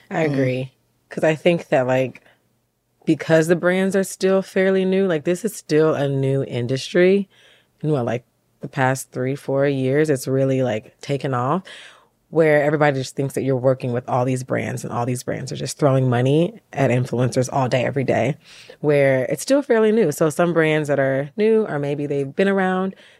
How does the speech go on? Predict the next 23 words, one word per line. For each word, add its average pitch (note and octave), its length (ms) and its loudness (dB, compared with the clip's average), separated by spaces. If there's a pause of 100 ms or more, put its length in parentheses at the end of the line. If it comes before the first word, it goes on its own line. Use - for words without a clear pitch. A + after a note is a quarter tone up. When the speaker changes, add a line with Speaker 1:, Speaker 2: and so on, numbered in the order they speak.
Speaker 1:
they F3 100 4
don't A#3 180 0
work A3+ 160 0
with - 120 -4
influencers. - 520 -8
So - 100 -14
they E3 140 4
still G3+ 240 0
don't E3+ 220 0
know E3+ 200 2
how D3+ 220 0
it C3 100 -2
works. F#3 400 -2 (220)
They're F3 100 0
not F#3+ 220 0
putting F3 280 0
in D3+ 280 0 (840)
a D#3 40 -4
hundred E3 200 0
thousand D3+ 220 2
dollars C#3+ 260 2
into C3+ 360 -2 (280)
influencers C#3 800 -2